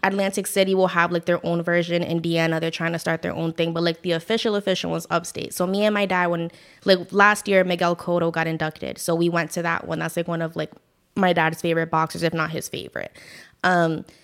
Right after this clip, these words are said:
but they have a lot of, like, books and stuff and memoirs and biographies, and I love reading. So right now I'm reading this book about Muhammad Ali, but it's covering, like, the first few chapters covers the boxers before him. So, like, learning Sonny Liston's story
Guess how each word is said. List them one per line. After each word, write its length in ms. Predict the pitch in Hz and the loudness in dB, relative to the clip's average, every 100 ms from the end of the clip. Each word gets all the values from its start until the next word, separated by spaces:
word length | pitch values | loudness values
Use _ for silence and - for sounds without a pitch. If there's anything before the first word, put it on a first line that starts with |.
| _ | _
but 160 | 208 208 | 6 6
they 80 | 214 | 6
have 200 | 240 233 | 6 4
a 60 | |
lot 200 | 220 214 | 4 4
of, 120 | 208 190 | 4 2
like, 260 | 175 165 | 0 4
books 300 | 185 294 - | 4 4 2
and 100 | 262 | 0
stuff 260 | - 185 180 | 4 4 4
and 160 | 170 | 2
memoirs 480 | 170 226 220 185 170 | 4 4 4 2 2
and 120 | 170 | 0
biographies, 560 | 165 170 196 180 170 160 | 0 2 2 0 -2 -2
and 80 | 156 | -2
I 100 | 165 | 0
love 300 | 190 175 170 | 2 2 2
reading. 380 | 175 165 - 180 | -2 -2 -6 -4
So 400 | - 165 165 - | 0 2 2 0
right 200 | 185 214 | 2 4
now 100 | 240 | 4
I'm 100 | 214 | 2
reading 240 | 196 196 180 | 0 0 -2
this 180 | 165 165 | -4 -2
book 380 | 180 175 170 - | 2 2 2 -4
about 320 | 160 175 208 | 0 2 4
Muhammad 400 | 202 175 165 165 | 2 2 0 0
Ali, 320 | 151 113 - | 0 -2 -2
but 160 | 190 180 | 2 2
it's 120 | 170 | 2
covering, 680 | - 214 208 196 185 175 180 - _ | 2 2 4 4 2 0 -4 -12 _
like, 140 | 196 190 | 0 4
the 100 | 185 | 6
first 200 | 214 226 | 6 4
few 100 | 208 | 0
chapters 400 | 190 190 214 - | -2 -2 -2 -4
covers 440 | - 165 175 170 | -4 0 0 0
the 100 | 151 | -4
boxers 360 | 151 151 - 156 | -6 -8 -8 -8
before 360 | 151 - 160 | -10 -8 -8
him. 240 | 160 226 262 | -6 -6 -6
So, 160 | - 180 | -2 0
like, 180 | 170 | 0
learning 340 | 170 180 226 220 | 0 -2 -2 -2
Sonny 320 | - 170 175 | -4 -4 -2
Liston's 500 | 165 160 - 160 151 | -4 -4 -6 -8 -10
story 640 | - 147 147 151 151 151 | -10 -8 -6 -8 -10 -12